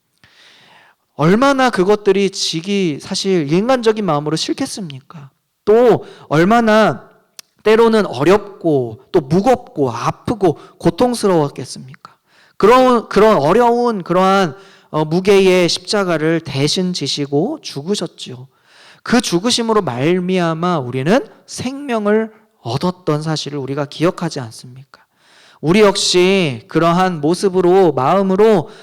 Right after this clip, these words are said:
서로를 힘든 그러한 짐의 상태가 있다면 함께 져줄 때 그리스도의 법, 사랑의 법이 성취된다라는 사실이에요.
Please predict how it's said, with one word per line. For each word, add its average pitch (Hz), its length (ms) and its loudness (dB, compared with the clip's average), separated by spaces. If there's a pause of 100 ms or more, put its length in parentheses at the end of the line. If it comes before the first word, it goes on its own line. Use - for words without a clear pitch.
(100)
서로를 240 920 2 (200)
힘든 247 460 -2
그러한 190 460 0
짐의 175 680 -2
상태가 208 420 -6
있다면 165 600 -6 (160)
함께 247 420 -2
져줄 156 460 -6
때 175 340 -4 (240)
그리스도의 185 500 0
법, 139 380 -8
사랑의 196 400 -4
법이 190 480 -2 (160)
성취된다라는 139 1400 -8
사실이에요. - 540 -14